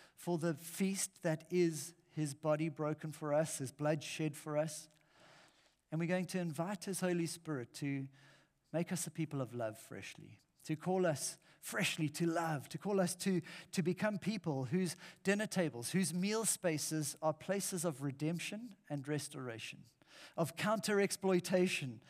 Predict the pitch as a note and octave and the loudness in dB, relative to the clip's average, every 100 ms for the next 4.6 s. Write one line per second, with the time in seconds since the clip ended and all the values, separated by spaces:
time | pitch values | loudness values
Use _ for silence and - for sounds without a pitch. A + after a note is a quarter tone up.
0 | - - - D#3 - E3+ F3+ G3+ G#3+ - | -16 -2 0 2 2 0 2 2 2 2
1 | - G#3+ G#3 - F#3 D3+ - - - D#3 | 2 2 2 2 2 2 -2 -18 -2 2
2 | D3+ C3+ - - _ _ _ _ _ - | 2 0 -8 -20 _ _ _ _ _ -20
3 | - - D#3 D3+ D#3 - D#3 - F3+ D#3+ | -18 -2 0 0 -4 -8 -6 0 0 0
4 | G#3+ G#3 G3+ - C#3+ A#2+ | -4 -4 -4 -4 -4 -4